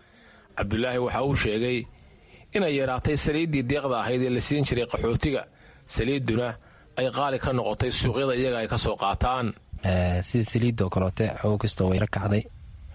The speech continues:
Speaker 2: Roobka koorkii ka hor bay kacsanaydba. Minallahi wax caalamka kacay waaye. Saliidda marna way kacdaa, marna way dhacdaa. Marba hataa shan kun iyo shan boqol ay tagtay Gaaris fadhigeeda, laakiin hadda xoog kasta wax soo yara noqday og tahay. Laakiin anaga hadda sidan qaali bay nagu tahay. Inta kule maadaama uun saliidda kor ka imaato,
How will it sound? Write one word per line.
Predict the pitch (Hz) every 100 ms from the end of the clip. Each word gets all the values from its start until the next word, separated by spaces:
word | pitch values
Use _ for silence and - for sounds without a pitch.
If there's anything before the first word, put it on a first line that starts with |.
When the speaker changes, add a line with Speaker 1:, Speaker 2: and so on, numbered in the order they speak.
| -
Speaker 2:
Roobka | - 113 -
koorkii | - 110 101 101 95 -
ka | -
hor | 107 98
bay | 90
kacsanaydba. | 85 - 95 104 110 123 - - -
Minallahi | 98 110 107 98
wax | 92
caalamka | - 110 107 98
kacay | 90 104
waaye. | 98 110 -
Saliidda | - 101 107 110
marna | 104 113 110
way |
kacdaa, | 110 104 107
marna | 107 110 110
way | 110
dhacdaa. | 95 107 107
Marba | 113 117
hataa | 113 104 104
shan | 98 127
kun | 120
iyo | 117
shan | - 120
boqol | 110 107
ay | 110
tagtay | 104 101
Gaaris | 101 113 117
fadhigeeda, | 113 113 113 139 - -
laakiin | 98 113
hadda | 110 107
xoog | - 107
kasta | 104 104 101
wax | 95
soo | -
yara | 104 95
noqday | 95 104
og | 101
tahay. | 104 104
Laakiin | 95 95 110
anaga | 107 104
hadda | 101
sidan | - 101
qaali | 92 101 98
bay | 92
nagu | 92 92
tahay. | - -
Inta | 107
kule | 117 113
maadaama | 107 107 113
uun | 107 98
saliidda | 110 113
kor | - -
ka | -
imaato, | 107 104 95 117